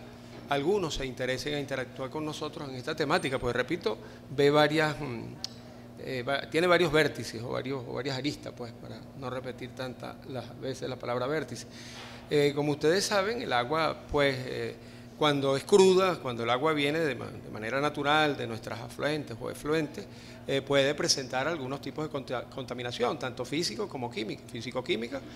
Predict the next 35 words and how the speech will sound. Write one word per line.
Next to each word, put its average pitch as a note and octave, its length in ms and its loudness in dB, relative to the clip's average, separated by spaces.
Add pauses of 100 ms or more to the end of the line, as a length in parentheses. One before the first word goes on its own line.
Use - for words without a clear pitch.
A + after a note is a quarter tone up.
(320)
como C3+ 500 4
bacteriológico, C3+ 840 2
¿no? B2 40 -12 (360)
Nosotros C#3 460 4
nos E3+ 140 2
proponemos C3+ 460 0
en F3 60 0
este E3 120 -4
proyecto E3+ 400 -2
también B2+ 300 -4
tocar E3+ 360 0 (400)
el C3 160 2
tema C3 240 0
de D3 60 4
la C#3 80 4
calidad A#2 320 0
del A#2+ 120 2
agua. G#2+ 220 -2
Adelante, B2+ 340 -4
Juan A#2+ 160 -8
Carlos, A#2+ 240 -6 (120)
para A#2 140 -8
hacer A#2+ 360 -10
un, A#2+ 220 -10 (1200)
bueno, C#3+ 320 4 (140)
digamos, B2+ 300 0
allí C#3+ 200 -2
vemos, E3+ 420 0
eh, B2+ 240 -6
durante B2+ 280 0
este D3 160 0
periodo, D3+ 640 4
Héctor C3+ 220 -4
Rodríguez, D3 520 -2
pues, A#2 220 -2